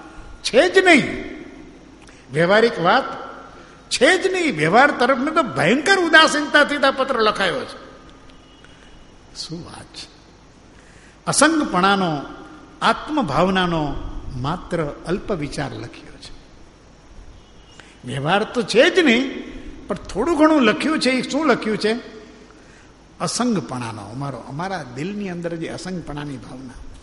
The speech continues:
જે એકસો સિત્તેરમાં લખ્યું કે એક અસંગપણું મળે તો પૂર્ણ પરિણામ આવે એમ છે,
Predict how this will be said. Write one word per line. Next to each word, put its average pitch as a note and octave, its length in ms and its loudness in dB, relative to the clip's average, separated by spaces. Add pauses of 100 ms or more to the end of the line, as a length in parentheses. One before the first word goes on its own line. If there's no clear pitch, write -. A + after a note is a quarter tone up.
(460)
જે D#3 80 -6
એકસો F3 340 -6
સિત્તેરમાં F3+ 580 -4
લખ્યું B2 380 -10 (720)
કે F#3+ 60 -6
એક C4 340 6
અસંગપણું B3 600 2
મળે A3 220 2
તો A#3+ 140 2
પૂર્ણ A#3 440 0
પરિણામ G3+ 440 2
આવે F3+ 280 2
એમ A3 140 0 (1080)
છે, - 200 -12